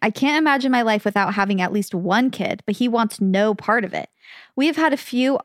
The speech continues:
huge arguments about it and cannot come to an agreement on whether or not to have kids. So we usually just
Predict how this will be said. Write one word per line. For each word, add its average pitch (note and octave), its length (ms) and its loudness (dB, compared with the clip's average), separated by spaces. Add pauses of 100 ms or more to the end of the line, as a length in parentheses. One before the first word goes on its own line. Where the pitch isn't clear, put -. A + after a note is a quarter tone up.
(100)
huge C4+ 500 -2
arguments A#3+ 500 0
about F#3+ 220 0
it F3+ 80 0
and G#3 100 0
cannot A3 340 0
come C#4 180 0
to - 120 -2
an C#4+ 60 2
agreement G3 420 -2
on G3+ 100 0
whether F#3+ 240 0
or F#3 60 0
not F3+ 200 -2
to - 60 -14
have E3 220 -4
kids. G#3+ 360 -2 (260)
So - 120 -4
we C4 80 2
usually C#4+ 240 2
just C4 160 -2